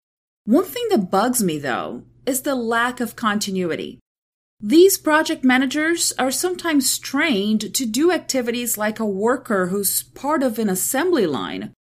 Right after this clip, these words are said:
They don't really have any idea about the big picture,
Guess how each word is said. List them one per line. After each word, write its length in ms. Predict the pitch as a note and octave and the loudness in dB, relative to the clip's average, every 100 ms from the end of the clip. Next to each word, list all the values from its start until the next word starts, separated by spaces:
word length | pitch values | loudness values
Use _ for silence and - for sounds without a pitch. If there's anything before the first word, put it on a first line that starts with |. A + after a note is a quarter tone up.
| _ _ _ _ _ | _ _ _ _ _
They 180 | C4 F#4+ | 4 4
don't 180 | G#4 F#4+ | 4 4
really 240 | F#4+ E4+ | 4 2
have 500 | A#3+ D4 D4 A#3+ - | 0 4 4 2 -2
any 320 | C#4 F#4 G#4 G4 | 0 2 2 0
idea 580 | C4 G3+ A#3+ D4 G#3+ - | 2 2 2 2 2 0
about 300 | A3 C4+ B3 | 0 0 0
the 80 | A3 | 0
big 520 | E3+ G#3 G#3+ F#3+ - | 0 -2 -2 -4 -2
picture, 560 | B3 F4 - D3 - | -2 -2 -2 -4 -4